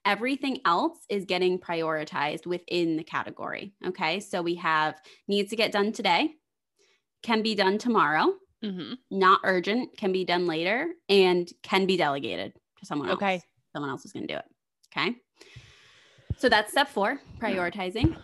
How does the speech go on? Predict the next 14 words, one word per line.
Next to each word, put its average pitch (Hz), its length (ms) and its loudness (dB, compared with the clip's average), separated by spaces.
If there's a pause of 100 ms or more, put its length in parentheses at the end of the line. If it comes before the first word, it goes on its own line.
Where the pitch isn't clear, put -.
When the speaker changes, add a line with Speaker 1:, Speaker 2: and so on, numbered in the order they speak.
(280)
Speaker 1:
Now, 196 280 4
step 202 300 -2
five, 247 680 0
we 214 140 -2
are 190 200 0
adding 202 460 2
all 196 180 4
of 185 140 -2
those 320 300 2
tasks 175 640 -2 (220)
to 240 140 -2
your 202 220 -2
calendar. 160 600 -6
So - 420 0